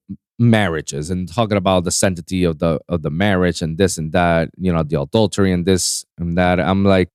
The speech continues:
<sighs> All right, look, you gotta understand something. We're, we're in twenty twenty-three. It's not the same thing as it was a hundred years ago, or even fifty years ago, or even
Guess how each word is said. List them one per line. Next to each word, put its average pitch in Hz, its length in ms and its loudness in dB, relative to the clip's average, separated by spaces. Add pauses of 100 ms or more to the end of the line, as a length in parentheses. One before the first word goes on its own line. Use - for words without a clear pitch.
(100)
<sighs> - 340 -14
All 160 100 4
right, 113 280 2
look, 127 360 0
you 175 200 2
gotta 185 180 4
understand 120 520 2
something. 76 400 -8
We're, 160 600 4
we're 185 180 6
in 165 100 2
twenty 143 280 2
twenty-three. 85 640 0 (260)
It's 127 240 2
not 185 240 2
the 202 80 2
same 160 340 2
thing 127 460 0 (100)
as 110 200 0
it 104 120 4
was 101 800 2 (140)
a 104 60 -6
hundred 98 320 0
years 87 320 2
ago, 73 420 -10 (180)
or 90 140 0
even 104 240 4
fifty 139 380 -2
years 78 280 -6
ago, - 300 -14 (380)
or 90 80 2
even 127 400 2